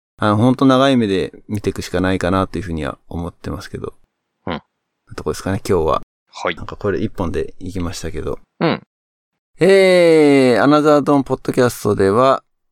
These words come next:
Speaker 1: 情報発信をFacebook、Twitterでやっています。えー、ご意見、ご感想、今回のようにですね、リスナーの方から、えっと、ご感想などコメントいただけたら、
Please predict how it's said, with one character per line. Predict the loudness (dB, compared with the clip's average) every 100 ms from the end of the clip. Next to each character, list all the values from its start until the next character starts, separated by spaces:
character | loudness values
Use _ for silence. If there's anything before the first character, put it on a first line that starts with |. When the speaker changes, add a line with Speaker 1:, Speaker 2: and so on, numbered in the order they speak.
| -10
Speaker 1:
情 | -4 -2
報 | -2
発 | -2 -2
信 | -2 -2
を | 0
Facebook、 | 0 0 -2 -6 -2 -2
Twitter | 0 -2 0 0
で | 2
や |
っ | -2
て | -4 -6
い | -4
ま | -4
す。 | -6 -14 -10
え | -8
ー、 | -8 0
ご | 2
意 | 4
見、 | 4 2
ご | 2
感 | 0 0
想、 | 0
今 | 2 4 4
回 | 2
の | 2
よ | 0
う |
に |
で | -2
す | 0
ね、 | 0
リ | 0
ス | 2
ナ | 2 4
ー |
の | 2
方 | 0 -2
か | 0 2
ら、 | 2 -2
え | -6
っ | -8
と、 | _ -2 0 0
ご | -4 -8
感 | -2 0 0
想 | -2 -2 0
な | 2
ど | 0 -2
コ | 0 2
メ |
ン | 2
ト | 2
い | 2
た | 2
だ | 2
け | 2
た | 4
ら、 | 2 2